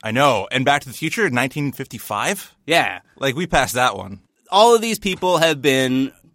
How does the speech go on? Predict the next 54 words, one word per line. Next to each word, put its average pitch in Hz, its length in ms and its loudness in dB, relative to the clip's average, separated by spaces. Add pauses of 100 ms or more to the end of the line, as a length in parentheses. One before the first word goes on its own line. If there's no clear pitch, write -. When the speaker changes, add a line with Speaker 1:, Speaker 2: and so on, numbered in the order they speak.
Speaker 2:
incorrectly 151 640 0
predicting 123 760 -4
the 113 100 -6
future. 107 680 -4 (180)
Speaker 1:
Mm-hmm. 117 160 -4
Speaker 2:
But 233 100 4
it's 240 100 2
always 269 240 4
sort 240 120 0
of 196 60 -2
fun 190 280 2
to, 190 120 -4
like, 165 200 0 (440)
look 165 320 2
at 190 220 2
something 123 600 -2
and 147 180 -4
sort 165 140 -4
of 135 100 -4
see, 139 580 0
you 165 140 -4
know, 117 160 -2
whether 127 380 0
it 123 120 -6
sort 120 160 -6
of 113 80 -8
gets 113 260 -6
anything 110 400 -6
right. - 300 0 (460)
So 165 200 2
a - 20 2
lot 165 180 4
of - 60 -8
people 165 200 0
have 160 80 -6
been 160 100 -2
doing 135 180 0
that 120 120 -2
about 139 160 -4
two 135 140 -4
thousand 123 340 -2
nineteen. 123 280 -4
And 156 80 0
one 165 120 2
of 160 60 -2
the 180 80 -2
movies 170 240 -4
they 147 140 0
have 143 180 0
been 123 280 -2
looking 156 400 -2
at 117 340 -6
is 123 500 -4
Speaker 1:
Mm. 82 100 -14